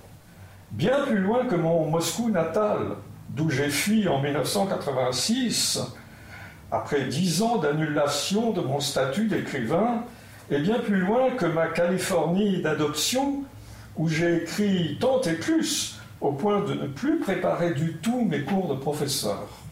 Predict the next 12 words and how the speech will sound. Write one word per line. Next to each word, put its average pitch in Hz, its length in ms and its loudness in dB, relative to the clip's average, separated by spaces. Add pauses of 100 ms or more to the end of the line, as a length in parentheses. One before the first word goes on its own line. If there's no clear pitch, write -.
(2000)
Ah, 165 200 0
la 139 80 2
Californie, 117 580 -2 (380)
elle 131 160 2
m'a 147 200 0
bien 170 220 2
servi 196 440 2
de 170 80 2
bouc 180 300 0
émissaire, 165 600 0
ça 214 260 2
oui, 147 280 -2